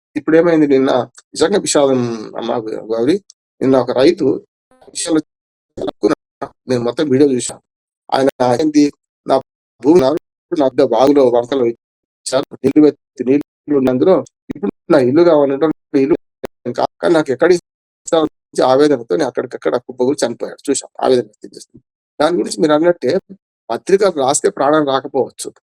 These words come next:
కానీ అంతకుముందు జగన్మోహన్ రెడ్డి గారి హయాంలో ఇదే పత్రికలు ఎంత దు-, దుమారం రేపు నేను చూసింది కదా మీరు. అంటే ఒక విధానం అంటూ ఉండాలి కదా పత్రికలు. రైతుల పట్ల న్యాయం చేయాలంటే రైతులకు అన్యాయం చేసిందే అని అప్పుడు రాసినప్పుడు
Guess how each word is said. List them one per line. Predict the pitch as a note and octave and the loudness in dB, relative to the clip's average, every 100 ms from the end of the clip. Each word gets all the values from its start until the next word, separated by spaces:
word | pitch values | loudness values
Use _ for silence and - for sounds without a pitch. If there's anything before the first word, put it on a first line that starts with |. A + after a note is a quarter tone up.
| _ - | _ -2
కానీ | D#3+ C#3+ | 0 0
అంతకుముందు | C#3 F#3+ G3 F#3+ E3+ G3 F3+ - A#2+ | 2 2 4 2 4 4 4 -2 -2
జగన్మోహన్ | C#3 F3 F3+ | -2 0 0
రెడ్డి | E3 D#3+ | -2 -2
గారి | D3+ | 0
హయాంలో | D3+ D3+ | 0 0
ఇదే | D3 C3+ F3 | -2 2 0
పత్రికలు | - D3+ D3 D3 B2 | 0 -6 -6 -8 -4
ఎంత | C3 C#3+ D3+ | -4 -2 -2
దు-, | B2+ C3 C3 | 0 -4 -4
దుమారం | C3+ D3+ D3+ D3 | -2 0 0 2
రేపు | C#3 C#3 | 0 0
నేను | B2 D3+ | -4 -4
చూసింది | D#3 D3+ | -2 2
కదా | D#3 | 2
మీరు. | E3 F#3+ _ _ _ _ _ | 0 -8 _ _ _ _ _
అంటే | F3+ F3 F3 | -2 0 2
ఒక | E3+ | 0
విధానం | D3+ C3+ F#3 G3 | 0 2 2 2
అంటూ | F#3 E3 | 2 0
ఉండాలి | D#3+ D#3+ | 0 2
కదా | D#3 | 2
పత్రికలు. | D3 D3 C#3+ C#3+ B2+ | 0 -2 -2 -2 -2
రైతుల | A#2+ B2+ E3+ | 0 2 2
పట్ల | F3 D#3+ D#3 | 0 -2 -2
న్యాయం | C#3+ C#3 C#3 D3 | -2 2 2 2
చేయాలంటే | C#3+ B2+ B2 | 2 0 -4
రైతులకు | - A#2+ C#3+ E3 | -4 -4 -2 0
అన్యాయం | C#3+ D3 D3 C#3+ | 2 2 2 2
చేసిందే | C3+ C3+ C3+ C3+ | 0 0 0 2
అని | C3+ C3 | 4 0
అప్పుడు | - B2+ | -2 -2
రాసినప్పుడు | A#2+ G2 - - | -2 -4 -4 0